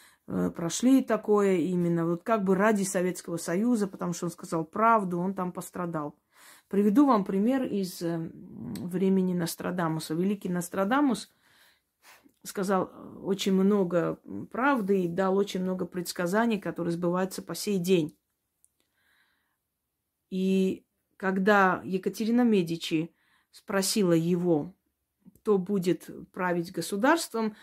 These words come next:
Нострадамус назвал ее любимого сына. Э, то есть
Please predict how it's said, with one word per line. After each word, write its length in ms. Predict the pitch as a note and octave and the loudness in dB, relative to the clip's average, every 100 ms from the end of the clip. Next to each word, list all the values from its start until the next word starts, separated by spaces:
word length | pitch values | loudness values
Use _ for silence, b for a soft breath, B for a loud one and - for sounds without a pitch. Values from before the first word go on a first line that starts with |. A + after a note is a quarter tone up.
| B B | B B
Нострадамус 720 | G3+ F#3+ G3+ F3+ G3+ C#4 C4+ - | -6 -4 -2 2 4 6 4 0
назвал 500 | E3+ E3 G3+ A#3+ A#3 | -4 -2 0 0 0
ее 360 | F3+ E3+ G3+ | -2 -2 0
любимого 600 | G#3 F#3 E3+ G3 F#3+ F#3 | 2 2 2 2 4 2
сына. 520 | F3+ - F#3 D3+ A2+ - _ _ _ _ _ _ _ _ _ _ _ _ _ _ | 0 0 0 0 -4 -14 _ _ _ _ _ _ _ _ _ _ _ _ _ _
Э, 560 | - E3 D#3+ D#3+ D3+ D3 - | -12 -8 -6 -4 -6 -8 -10
то 80 | - | -10
есть 460 | D#3 - - - | -8 -8 -12 -16